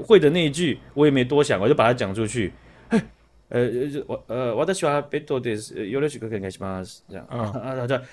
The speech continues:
Speaker 1: 他就直接噼里啪啦开始讲，就，我就整个傻在那边，然后我，我就突然想到，我even连我不会日，日，日语我都不会讲欸。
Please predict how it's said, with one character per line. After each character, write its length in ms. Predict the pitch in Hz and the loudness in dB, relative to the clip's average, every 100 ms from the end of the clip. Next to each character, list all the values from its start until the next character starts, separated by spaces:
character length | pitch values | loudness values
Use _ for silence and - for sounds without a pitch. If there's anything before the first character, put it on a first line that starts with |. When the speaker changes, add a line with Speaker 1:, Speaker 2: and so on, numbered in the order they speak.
| - | 4
Speaker 1:
他 80 | 190 | 4
就 40 | |
直 120 | 190 | 6
接 60 | 170 | 2
噼 140 | 180 | 4
里 60 | 175 | 6
啪 80 | 165 | 6
啦 40 | |
开 80 | 175 | 6
始 80 | 147 | 4
讲， 140 | 120 | 4
就， 80 | 135 - - | 2 -2 2
我 100 | 165 | 8
就 80 | 214 214 - | 8 6 -8
整 100 | - | -4
个 40 | 160 | -2
傻 140 | 135 | 2
在 60 | 135 | 4
那 60 | |
边， 120 | 139 135 | 6 6
然 100 | 135 | 6
后 140 | 127 127 - - | 2 -4 -18 -4
我， 140 | 135 | 2
我 140 | 147 160 | 4 6
就 100 | 185 | 6
突 80 | |
然 100 | 190 | 4
想 140 | 165 139 | 4 2
到， 160 | 131 | 2
我 160 | - 120 | 2 0
even 280 | 214 240 170 | 4 6 8
连 200 | 120 123 | 8 6
我 100 | 117 | 4
不 180 | 92 110 | 0 2
会 200 | 143 139 | 6 6
日， 260 | 127 117 - | 6 -4 -8
日， 180 | - 143 151 | -6 -4 -2
日 160 | 151 | -2
语 60 | 101 | -2
我 160 | 90 95 | 0 0
都 100 | 110 | 0
不 120 | 101 | 0
会 120 | 101 | 0
讲 160 | 90 | -2
欸。 120 | - | -8